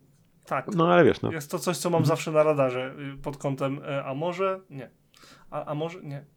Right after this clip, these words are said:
Speaker 1: <laughs>
Speaker 2: No, ale, no, niestety jako takiego bezpośredniego,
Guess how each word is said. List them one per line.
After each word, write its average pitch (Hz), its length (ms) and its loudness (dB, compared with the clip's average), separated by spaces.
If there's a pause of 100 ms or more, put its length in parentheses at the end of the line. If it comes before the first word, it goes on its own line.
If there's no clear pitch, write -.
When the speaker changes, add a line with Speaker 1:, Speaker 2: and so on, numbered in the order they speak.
(100)
Speaker 1:
<laughs> - 60 -2 (2000)
Speaker 2:
No, 156 300 6 (160)
ale, 127 200 10 (520)
no, 131 120 8
niestety 135 400 10
jako 123 200 12
takiego 113 300 10
bezpośredniego, 101 760 8